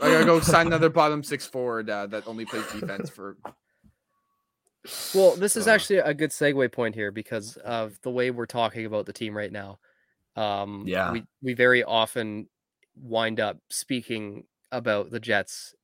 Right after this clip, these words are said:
Speaker 2: in a very negative light because that we feel as if they were, you know, they, they could have done more or, uh,
Speaker 1: Right.
Speaker 2: you know, they're, it's a disappointing end to a, a, you know, start of a season or something like that.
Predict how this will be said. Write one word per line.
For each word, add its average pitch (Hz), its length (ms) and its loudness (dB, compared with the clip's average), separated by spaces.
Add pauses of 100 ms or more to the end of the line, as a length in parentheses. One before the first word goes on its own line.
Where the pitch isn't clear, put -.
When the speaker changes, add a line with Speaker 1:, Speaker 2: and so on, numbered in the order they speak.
(140)
Speaker 2:
in 113 100 -6
a 107 60 -4
very 104 300 -2
negative 104 440 -6
light 98 360 -8 (680)
because 98 600 -8 (120)
that 120 180 -6
we 113 100 -6
feel 117 260 -4
as 104 140 -6
if 104 260 -6
they 107 120 0
were, 104 300 -6 (560)
you 104 100 -16
know, 101 160 -8
they, 104 240 -6
they 123 140 -6
could 143 180 -8
have 120 120 -6
done 113 180 -2
more 101 340 -6
or, 104 380 -8 (480)
uh, 98 320 -6
Speaker 1:
Right. - 100 -18
Speaker 2:
you 117 100 -12
know, 104 280 -10
they're, 107 240 -2 (160)
it's 127 220 -8
a 120 80 -2
disappointing 117 800 -4
end 104 280 -4
to 104 200 -8
a, 104 100 -6
a, 107 200 -8
you 107 120 -10
know, 101 80 -8
start 107 320 -4
of 98 60 -8
a 101 40 -14
season 95 300 -10
or 92 40 -12
something - 240 -14
like - 140 -20
that. - 180 -14